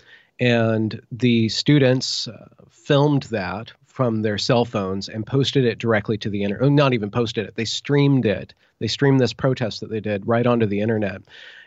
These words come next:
thinking that they were in the right. And their behavior, however, is so egregious that you can't really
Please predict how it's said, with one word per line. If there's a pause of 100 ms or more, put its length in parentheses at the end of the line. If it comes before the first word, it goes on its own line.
(160)
thinking
that
they
were
in
the
right. (600)
And (300)
their
behavior,
however,
is
so
egregious
that
you
can't
really